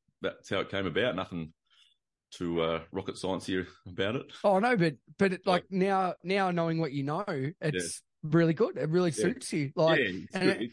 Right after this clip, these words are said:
Speaker 2: how
Speaker 1: Yeah.
Speaker 2: easy on that s-, yeah, how easy on that spur of moment would have it been to pick one that maybe didn't, like gratitude and education, or, like,
Speaker 1: Mm.
Speaker 2: something didn't flow? Like, you've, uh,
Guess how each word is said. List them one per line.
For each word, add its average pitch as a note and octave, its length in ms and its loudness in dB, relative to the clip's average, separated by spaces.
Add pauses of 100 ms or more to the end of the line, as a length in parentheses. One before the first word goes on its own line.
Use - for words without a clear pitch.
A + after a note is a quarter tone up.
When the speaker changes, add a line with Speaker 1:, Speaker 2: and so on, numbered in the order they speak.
Speaker 2:
how A#3 140 6
Speaker 1:
Yeah. A3 60 8
Speaker 2:
easy G#3+ 240 2
on F#3 140 2
that F3+ 180 0
s-, - 260 -14 (200)
yeah, G#3 200 2
how C4+ 320 2
easy F#3 180 2
on F3+ 60 2
that E3 160 -2
spur E3+ 260 0
of D3 80 -4
moment D#3 380 -2
would D#3 100 -2
have D3+ 80 -2
it C#3+ 100 -4
been D3+ 320 2
to D3+ 440 2 (420)
pick F3 160 -2
one F#3 220 -2
that F3+ 140 -2 (140)
maybe G3 280 2
didn't, C4+ 240 -2
like C#3 180 0
gratitude D#3+ 520 2
and F3 120 0
education, F3+ 600 -2
or, C3+ 200 -2
like, D#3 220 0
Speaker 1:
Mm. G2+ 180 -10
Speaker 2:
something G#3 280 0
didn't B3+ 240 -2
flow? D#3 300 2
Like, C3+ 300 -2
you've, D3+ 380 -2
uh, D3 400 0